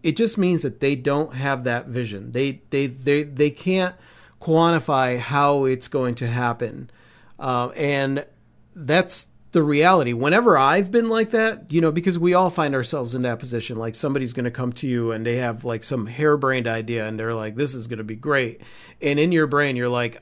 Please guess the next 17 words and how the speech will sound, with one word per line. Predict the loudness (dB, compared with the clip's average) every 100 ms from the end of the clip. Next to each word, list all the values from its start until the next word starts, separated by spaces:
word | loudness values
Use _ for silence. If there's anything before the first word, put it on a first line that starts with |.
| 0
"I | 2 4 2 0 -4
don't | -4 -4 -4
know." | -4 -2 -2 -4 -8 -16 -20 -20 -20 -20 _ 0
A |
lot | 4 6
of | 6
times | 4 4 4
in | 2
those | 2 2
situations, | 0 -2 -2 2 2 2 0 -2 -4 -6 -4
you |
know, | -2 0
now, | 2 2 4 4 2 -2 -2
who | 4 4
I | 4
am | 2 0 0
now, | 0 0 2 0 -2